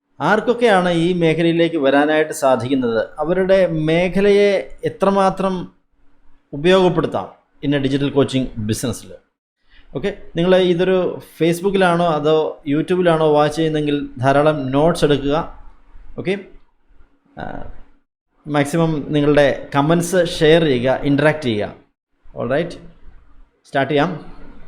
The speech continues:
ഡിജിറ്റൽ കോച്ചിങ് മേഖല. ഓക്കെ,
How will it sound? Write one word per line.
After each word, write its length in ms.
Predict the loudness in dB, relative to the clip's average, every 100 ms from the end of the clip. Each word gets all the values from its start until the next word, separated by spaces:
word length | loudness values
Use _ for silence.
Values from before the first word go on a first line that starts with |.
| -8 -2
ഡിജിറ്റൽ 380 | 0 2 0
കോച്ചിങ് 520 | 2 4 4 2 -2 -2
മേഖല. 420 | 2 2 4 2 0 -8 -14 -18 -20 -20 -20 _ _ -20 _ -20 -20 -20 -20 -20 -20 _ _ -12
ഓക്കെ, 240 | -8 -8